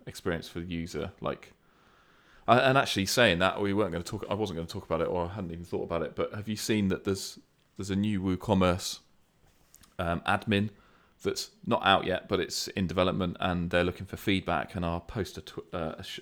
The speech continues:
a link in the show notes to, um, the, the blog post about it and the tweet, because basically when you're in the WooCommerce, um, obviously it, it has items in the left-hand sidebar, it has WooCommerce, it has products, it has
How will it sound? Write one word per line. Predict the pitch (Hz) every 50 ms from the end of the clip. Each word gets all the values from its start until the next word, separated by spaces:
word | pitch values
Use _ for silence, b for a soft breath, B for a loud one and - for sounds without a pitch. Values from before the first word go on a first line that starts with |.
| - -
a | 95
link | 87 85 82 - 95
in | 87
the | 85
show | - - 95 87
notes | 85 82 82 - - - - - -
to, | 90 82 85 - b b b b b b b b b b b b b
um, | - 85 82 80 80 80 85 - _ _ _ -
the, | - 87 80 80 78 80 - - _ -
the | -
blog | - - 85 82 -
post | - 92 80 80 -
about | - - 80 82 78
it | 76 71 -
and | -
the | 82
tweet, | - - - 92 80 -
because | - 92 - - 92 82 - - - b b b b b b b b b b b b _ _ _ _ _ _
basically | - 107 101 - - - - - 90 85 80 80 - _ _ _ _ -
when | - 107 104 107 104
you're | 95 98 95 98
in | 95 92
the | 92
WooCommerce, | 85 95 95 92 - - - 98 95 90 87 87 85 - - - - - - _ _ _ _ _ _ _ _ _ _ -
um, | 90 85 82 80 82 85 92 - - - -
obviously | 92 90 - - 87 85
it, | 82 - - - _ _ _ _ -
it | 90 78 - -
has | 92 101 92 85 82 - - - - - _ _ _ _ _ _ _ _ _ _ -
items | 98 95 87 - - 95 87 87
in | 98 82 85
the | 85
left-hand | 87 90 87 - - 87 80 80 82 82
sidebar, | - - - 85 82 80 - 82 80 80 78 78 80 82
it | - -
has | 90 87 -
WooCommerce, | - 82 80 - - 82 80 80 78 -
it | -
has | - 78 -
products, | - _ - - 104 82 80 76 - - - -
it | -
has | - 90 80